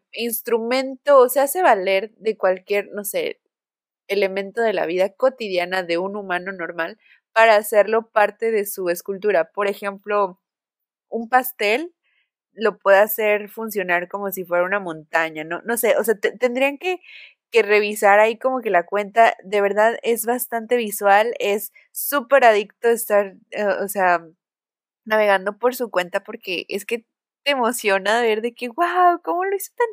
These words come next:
chiquitito? Y es un baguette", ¿no? O, o es,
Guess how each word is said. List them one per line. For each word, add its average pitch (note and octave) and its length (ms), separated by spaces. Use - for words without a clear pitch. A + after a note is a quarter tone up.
chiquitito? B3 720
Y C4+ 140
es C4 160
un F4 140
baguette", A#3 480
¿no? A#3+ 280
O, F#3+ 340
o F#3+ 200
es, G3+ 320